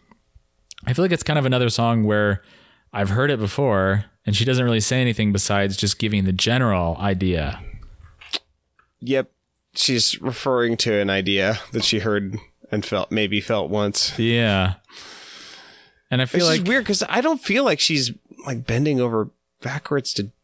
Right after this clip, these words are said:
Speaker 2: do anything for anybody or to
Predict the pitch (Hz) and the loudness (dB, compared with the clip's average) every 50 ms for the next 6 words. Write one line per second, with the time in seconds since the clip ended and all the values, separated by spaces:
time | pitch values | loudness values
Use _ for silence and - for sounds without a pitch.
0 | _ _ - - _ _ _ _ _ _ _ _ _ _ _ _ - - 127 131 | _ _ -20 -20 _ _ _ _ _ _ _ _ _ _ _ _ -4 -2 0 2
1 | 147 165 170 170 185 180 - 185 185 190 185 - - 175 170 180 185 185 190 190 | 2 2 2 2 0 0 0 0 2 0 0 0 0 0 2 2 2 2 2 2
2 | 190 190 190 208 202 185 - _ _ _ _ _ _ _ - - 131 131 - 120 | 2 2 2 0 0 -2 -4 _ _ _ _ _ _ _ -8 -6 -4 -2 -2 -2
3 | 107 | -2